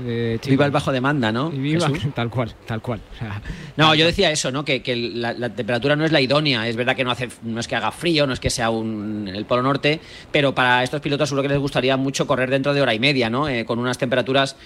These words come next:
Speaker 2: eh, mucho más ideales. Y entonces a veces, pues como ha pasado en la primera caída, que, que los neumáticos te fallan y no te avisan y te, y te vas al suelo, ¿no? Y, y, y bueno, pero vamos, son caídas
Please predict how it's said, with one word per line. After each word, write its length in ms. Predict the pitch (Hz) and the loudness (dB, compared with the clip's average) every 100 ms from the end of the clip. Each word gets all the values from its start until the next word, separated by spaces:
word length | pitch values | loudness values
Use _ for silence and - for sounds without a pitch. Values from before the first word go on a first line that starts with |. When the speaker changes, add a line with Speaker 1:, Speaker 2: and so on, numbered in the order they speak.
| - | -14
Speaker 2:
eh, 180 | - 131 | -4 -2
mucho 300 | 127 139 151 | 0 0 2
más 220 | 139 139 | 2 2
ideales. 500 | 147 123 127 139 120 | 2 2 4 2 0
Y 40 | 120 | -4
entonces 280 | 113 120 131 | -4 -2 0
a 60 | |
veces, 320 | 127 143 135 - - | 0 0 -2 -6 -8
pues 160 | - 180 | -4 -4
como 200 | - 120 | -2 -2
ha 40 | |
pasado 220 | 135 131 135 | 0 0 2
en 80 | |
la 60 | 131 | 2
primera 240 | 131 131 | 2 0
caída, 340 | 131 131 135 147 | 2 2 2 0
que, 220 | 139 117 | -2 -4
que 360 | 117 110 107 101 - | -4 -2 -4 -6 -4
los 120 | 127 | 0
neumáticos 460 | 117 120 131 185 | 0 0 2 0
te 80 | 147 | -2
fallan 340 | - 143 151 156 | 0 2 2 2
y 80 | |
no 160 | 131 127 | 2 2
te 60 | 131 | 2
avisan 320 | 135 131 143 | 2 0 0
y 60 | |
te, 200 | 131 113 | 0 0
y 100 | 110 | 0
te 120 | 110 113 | -2 -2
vas 180 | 113 | 0
al 80 | 110 | -2
suelo, 320 | 98 127 127 | 0 0 0
¿no? 160 | 110 135 | 0 -2
Y, 60 | 117 | -2
y, 380 | 98 98 101 90 - - - - - | -4 -6 -4 -4 -6 -12 -20 -18 -8
y 80 | 113 | 0
bueno, 260 | 127 120 | 0 0
pero 140 | 110 113 | 2 2
vamos, 180 | 117 | 0
son 120 | 120 120 | -2 0
caídas 380 | 135 139 139 | 2 2 0